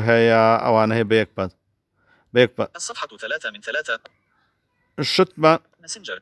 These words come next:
Speaker 1: لۆ نمونە،
Speaker 2: الإشعارات.
Speaker 1: میسنجەرە.
Speaker 2: الإجراء الافتراضي. إلغاء تثبيت العنصر. نقل عنصر.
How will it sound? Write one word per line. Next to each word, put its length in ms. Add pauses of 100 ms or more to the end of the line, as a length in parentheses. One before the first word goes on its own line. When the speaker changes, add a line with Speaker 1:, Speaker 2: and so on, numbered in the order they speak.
Speaker 1:
لۆ 140
نمونە، 300
Speaker 2:
الإشعارات. 320
Speaker 1:
میسنجەرە. 500 (220)
Speaker 2:
الإجراء 380
الافتراضي. 560 (540)
إلغاء 320
تثبيت 360
العنصر. 340 (580)
نقل 220
عنصر. 300